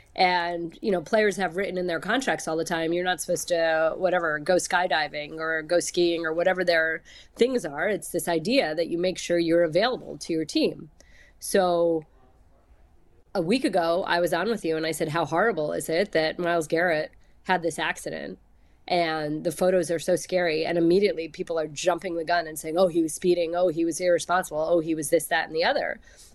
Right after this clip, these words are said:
And I said, "Let's let our first step be, okay, is he okay? Is he healthy? Is his girlfriend, is the person that was in the car with him healthy as well? Are they all right?"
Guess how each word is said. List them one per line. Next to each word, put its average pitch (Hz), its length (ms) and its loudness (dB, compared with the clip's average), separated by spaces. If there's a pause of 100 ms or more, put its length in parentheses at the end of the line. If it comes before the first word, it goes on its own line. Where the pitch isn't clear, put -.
(540)
And 208 80 4
I 190 80 2
said, 185 240 0
"Let's 214 180 0
let 190 120 2
our 175 100 2
first 180 320 -2
step 165 220 -4
be, 160 280 0
okay, 170 300 0
is 156 120 0
he 175 100 4
okay? 165 560 -2
Is 175 100 -12
he 160 100 -6
healthy? 160 640 -4
Is - 480 0
his 180 140 4
girlfriend, 165 500 0
is 160 80 0
the 160 80 -2
person 165 280 0
that 160 80 0
was 170 120 0
in 170 80 2
the 165 80 0
car 165 240 0
with 160 160 0
him 160 300 -4 (240)
healthy 175 320 2
as 156 120 -2
well? 165 320 2
Are 160 120 0
they 165 180 2
all 147 180 -4
right?" 180 480 0